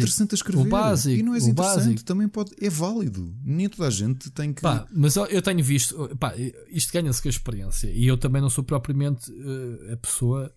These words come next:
Speaker 2: eh, a apontar o dedo. Mas é assim: quando tu às vezes lês uma, uma pa-, uma, uma,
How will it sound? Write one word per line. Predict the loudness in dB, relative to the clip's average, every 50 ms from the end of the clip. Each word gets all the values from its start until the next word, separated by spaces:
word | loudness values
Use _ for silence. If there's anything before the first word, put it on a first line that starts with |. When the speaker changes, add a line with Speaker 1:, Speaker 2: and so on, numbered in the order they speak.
| _ _ _ _
Speaker 2:
eh, | _ -20 -20 -20 -20 -18 -14 -14 -14 -14 -16 -18 -20 -20 -20 _ _ -18 -8
a | -8 -6
apontar | -2 -2 -2 0 0 -2 -2 -2
o | -4
dedo. | -6 -10 -14 -14 -16 -20 -20 -2 2
Mas | 2 4 4 2
é | 2
assim: | 0 -2 -4 -4 -8 -12 -20 -20 -20 -20 -20 -8 0
quando | 2 2 4
tu | 4
às | 2 2 2
vezes | 2 0 2 2 2
lês | 0 0 0 -2 -6 -8 -12 -16 -20 _ _ _ _ -4
uma, | -2 0 2 4 4 4 4 2 2
uma | 4 4 4 4 4
pa-, | 0 -2 0
uma, | 2 2 2 4 2 2 2
uma, | 2 2 2 2 2 2 0 0 -2